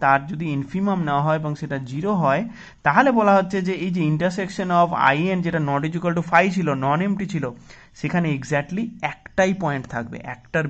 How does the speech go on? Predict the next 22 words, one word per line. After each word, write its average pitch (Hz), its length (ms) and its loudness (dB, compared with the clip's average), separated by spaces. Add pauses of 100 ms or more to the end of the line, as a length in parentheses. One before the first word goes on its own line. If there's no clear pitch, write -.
বেশি 127 240 -8
কোনো 143 140 -6 (100)
পয়েন্ট 135 280 -6 (120)
থাক-, 113 280 -12 (200)
থাকবে 131 380 -6 (160)
না। 107 100 -6 (760)
এটা 139 120 -2
হচ্ছে 156 240 -2
নেস্টেড 135 400 -6
ইন্টারভাল 123 360 -6
থিওরাম 143 240 -6 (100)
বলছে। 107 200 -10 (380)
তো - 140 -12
চলো 190 120 4 (120)
প্রুফটাতে 202 480 0
দেখে 180 180 0
নেওয়া 190 180 2
যাক 196 160 -2
জিনিসটা। 196 280 -4 (1500)
ওকে, - 180 -12 (640)
তাহলে 151 280 -2 (3000)
সিন্স, 220 340 2